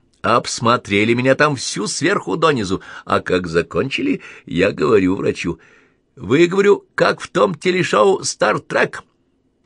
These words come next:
«Это как?» — спрашивает он, а я ему:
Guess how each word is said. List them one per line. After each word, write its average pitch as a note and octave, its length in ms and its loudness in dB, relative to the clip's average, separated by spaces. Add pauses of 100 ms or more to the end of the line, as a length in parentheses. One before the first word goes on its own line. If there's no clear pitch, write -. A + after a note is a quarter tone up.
«Это G#2 480 -2
как?» — - 380 0
спрашивает E2 720 -8
он, - 200 -8
а F2+ 120 -8
я E2 140 -8
ему: F2 240 -8